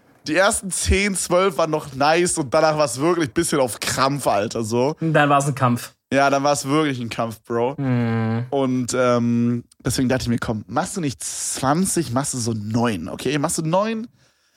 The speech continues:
Speaker 1: so auf chillig, weißt du? Aber du bist da wahrscheinlich noch nicht satt. Hol dir noch was,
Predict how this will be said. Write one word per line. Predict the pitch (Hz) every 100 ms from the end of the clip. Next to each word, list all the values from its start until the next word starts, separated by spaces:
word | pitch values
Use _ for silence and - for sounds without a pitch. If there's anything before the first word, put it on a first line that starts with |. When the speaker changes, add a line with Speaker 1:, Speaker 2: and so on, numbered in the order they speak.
| _
Speaker 1:
so | - 160
auf | 160
chillig, | - - 165 123 107
weißt | 127 160
du? | 214 208 _
Aber | 143 175 180 - _ _ _ _ _ _ _ _ _ _ -
du | 139
bist | - 202
da | 208
wahrscheinlich | 170 175 156
noch | 143
nicht | 120
satt. | 123 - _
Hol | - 185
dir | 208 175
noch | 127 135 -
was, | - -